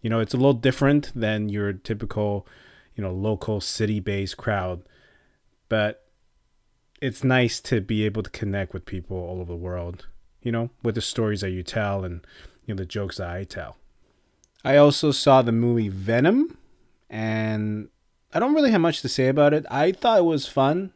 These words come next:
The critics didn't like it if you go on Rotten Tomatoes, stuff like that. It's, it's, uh,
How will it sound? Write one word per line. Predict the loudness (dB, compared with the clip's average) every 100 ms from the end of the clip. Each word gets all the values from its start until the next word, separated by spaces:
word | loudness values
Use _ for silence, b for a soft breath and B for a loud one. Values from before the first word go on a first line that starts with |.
| _
The | -10
critics | -4 0 2 2 0
didn't | 0 2
like | 2 2
it | 0 0
if | -2
you | -4
go | 0 2
on | 2 0
Rotten | 0 -2
Tomatoes, | -2 -2 0 -2 -2
stuff | -4 -4 -4
like | -6
that. | -4 -4 -6 -8 B B B B B B B
It's, | 0 0 0 -12 -16 -4
it's, | -2 -2 0 4
uh, | 6 6 4 0 -6